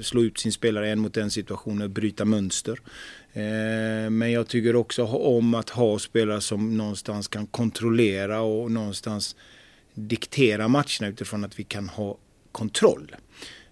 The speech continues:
Eh, så att, ehm, det är väl den typen lite grann som, som, som jag vill ha, framförallt offensivt. Men defensivt vill jag också ha spelare som någonstans i våran speluppbyggnad framförallt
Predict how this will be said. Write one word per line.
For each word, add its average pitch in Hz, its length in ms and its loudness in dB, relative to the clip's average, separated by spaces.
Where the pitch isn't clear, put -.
Eh, 113 720 0
så - 180 -4
att, - 320 -4
ehm, 117 560 6
det 127 200 6
är 147 60 12
väl 156 140 12
den 151 220 12
typen 143 680 6
lite 143 320 6
grann 143 360 6
som, 123 320 6
som, 127 260 0
som 123 280 0
jag 151 380 8
vill 131 200 2
ha, 110 160 6
framförallt 110 460 0
offensivt. - 760 -4
Men 120 260 4
defensivt 131 580 6
vill 151 160 6
jag 165 120 10
också - 260 4
ha 170 140 6
spelare 143 380 6
som 135 200 0
någonstans 127 460 2
i 117 40 2
våran 117 220 2
speluppbyggnad 107 760 2
framförallt 143 760 0